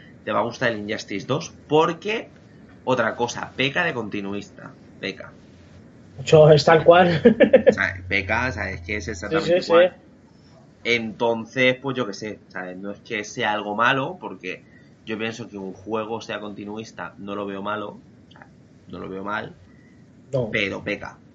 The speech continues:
Speaker 1: pero peca mucho, mucho, mucho, mucho, porque yo creo, ¿sabes? Está lo de, eh, los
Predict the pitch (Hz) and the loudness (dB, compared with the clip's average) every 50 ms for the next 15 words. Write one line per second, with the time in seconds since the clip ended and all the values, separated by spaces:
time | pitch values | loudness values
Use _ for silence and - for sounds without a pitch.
0 | - _ - - - - - - - - 98 98 101 101 101 104 - - - - | -20 _ -20 -20 -20 -20 -16 -14 -14 -10 -8 -8 -8 -8 -10 -12 -12 -14 -14 -16
1 | - - - 101 92 - 98 98 95 95 92 87 - 113 98 98 98 98 - 117 | -18 -18 -18 -16 -16 -14 -14 -14 -12 -12 -12 -12 -12 -14 -12 -12 -14 -14 -12 -12
2 | 110 107 110 98 95 98 98 101 98 95 - 101 104 107 110 107 - - - - | -12 -12 -12 -14 -14 -12 -10 -10 -10 -10 -10 -10 -8 -8 -10 -12 -14 -18 -20 -20
3 | - - - - - 113 110 107 104 101 98 - - 98 107 - - 120 113 110 | -20 -20 -20 -14 -8 -4 -2 -2 -2 -4 -6 -10 -12 -12 -12 -8 -4 -4 -4 -2
4 | 104 104 101 95 95 98 95 95 95 95 92 92 92 90 95 - - _ _ - | -4 -6 -6 -6 -8 -8 -8 -8 -8 -10 -10 -10 -12 -14 -16 -18 -20 _ _ -20
5 | - - - - - - - - - - - - 101 101 98 98 98 101 101 98 | -20 -20 -20 -20 -20 -20 -20 -20 -20 -18 -12 -10 -8 -8 -6 -6 -8 -6 -6 -6
6 | 95 95 | -6 -8